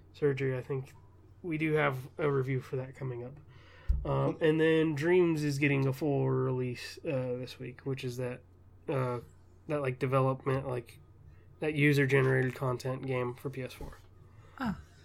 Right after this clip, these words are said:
Speaker 1: Mm-hmm. Yep. So if anybody wants to play any of those, that's,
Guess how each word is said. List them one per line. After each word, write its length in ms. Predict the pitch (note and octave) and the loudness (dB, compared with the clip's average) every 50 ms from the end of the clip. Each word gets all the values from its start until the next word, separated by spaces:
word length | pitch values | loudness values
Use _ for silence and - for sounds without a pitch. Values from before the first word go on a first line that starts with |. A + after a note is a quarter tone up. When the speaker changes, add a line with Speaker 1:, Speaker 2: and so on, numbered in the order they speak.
| - - - - - - - - - - - - - | -20 -20 -20 -20 -20 -20 -20 -20 -20 -20 -20 -16 -12
Speaker 1:
Mm-hmm. 240 | B2 A2 B2 A#2+ A2+ A2+ G#2+ - - - - - - | -10 -10 -8 -10 -10 -12 -14 -18 -20 -20 -14 -6 -4
Yep. 180 | C3+ C3+ C3+ - - - | -4 -4 -4 -6 -12 -14
So 640 | - - D3+ C3+ C3 C3 C3 C3 C3 C3 C3 B2 A#2 - - - | -6 0 2 4 4 4 4 4 4 4 2 0 -2 -6 -8 -4
if 60 | - | 0
anybody 600 | C#3 C3 C3 B2+ C#3+ D3 D3+ D3 C#3 C#3+ C#3 C#3 | 2 2 2 2 0 -2 -2 -2 -2 0 2 4
wants 320 | C3+ C3 C3+ C3+ C3 C3+ - | 4 4 4 2 0 -2 -4
to 80 | - - | -6 -2
play 240 | - D3 C#3+ D#3 | 0 2 2 2
any 160 | D#3+ D3 D3 C#3+ | 4 4 6 6
of 60 | C#3+ | 4
those, 300 | D3 D#3 D#3 D3+ C#3+ C3 | 4 4 4 4 4 2
that's, 320 | C3+ C#3+ C3+ C3+ - - | 0 -2 -2 -4 -6 -8